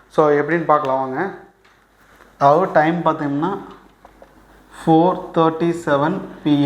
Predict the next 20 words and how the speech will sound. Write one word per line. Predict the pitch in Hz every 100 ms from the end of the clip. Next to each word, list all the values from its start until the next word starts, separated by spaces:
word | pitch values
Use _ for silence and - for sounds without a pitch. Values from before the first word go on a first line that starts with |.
| 143
எம். | 131 - - 160
ஓகேங்களா? | 151 151 143 160 160 - - - - -
So, | 170
இப்போ | 160 139 131
ஜென்ரலாக | 147 156 160 180 - - - _ _ _ _ _ _ _ _ _ _ _ - - - -
இதான் | 143 170 165
ஒரு | 151 147
வாட்ச் | 156 160 160
அப்படின்னா, | 143 139 147 190 - - -
இதில் | 151 151 170 165 - -
இங்கே | 147 147 151
பன்னெண்டு, | 139 139 143 139 185 160 - - - - - - - - - 135
ஆறு, | 139 139 165 175 - - - _ _ - 135
மூணு, | 143 143 165 196 - - - - 139
ஒன்பது | 143 143 139
இருக்கும். | - - 185 - - - _ _ -
So, | 151
இங்கே | 135 127 127
நாலு, | 139 143 151 175 - - - _ _ - -
அஞ்சு, | 139 135 135 151